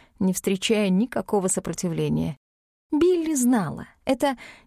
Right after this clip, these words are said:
невыносимая девчонка знала, что он не утерпит. Ну и пусть.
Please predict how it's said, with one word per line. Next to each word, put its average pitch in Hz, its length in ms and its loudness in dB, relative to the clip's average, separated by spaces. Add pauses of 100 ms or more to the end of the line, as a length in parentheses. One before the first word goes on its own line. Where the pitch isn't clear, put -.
невыносимая 294 880 4
девчонка 254 640 0
знала, 269 640 4
что - 240 -2
он 233 240 4
не 226 80 4
утерпит. - 720 -4 (300)
Ну 320 140 0
и 359 120 2
пусть. - 420 -6